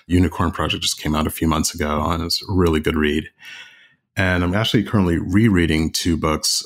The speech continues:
on engineering leadership. Uh, the first is The Manager's Path by Camille Fournier. That's on my recommended reading book for all engineering managers and, frankly, engineers too, since it covers the various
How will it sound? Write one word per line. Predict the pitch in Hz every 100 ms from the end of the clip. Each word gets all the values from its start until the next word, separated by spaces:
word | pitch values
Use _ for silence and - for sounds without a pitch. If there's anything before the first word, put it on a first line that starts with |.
| -
on | 80 78 -
engineering | 90 - 80 82 78
leadership. | 78 80 - 80 78 - -
Uh, | 85
the | 78
first | - 87 80 -
is | 78 76 - - - _ -
The | 82
Manager's | 82 85 82 101 85
Path | - 87 92 -
by | 80
Camille | 82 - 85
Fournier. | 76 - 80 82 98 107 - - - _ _ -
That's | 98 78 -
on | 90 82
my | 80 80
recommended | 80 80 85 78
reading | 78 78 78
book | 76
for | - -
all | 82 80 80
engineering | 80 85 87 90
managers | 90 92 101 101 95 - - -
and, | 80 76 80 - _ -
frankly, | - 78 80
engineers | 82 - 82 78 -
too, | - 80 95 101
since | - -
it | -
covers | - 80 76 76 -
the |
various | 78 82 78 78 -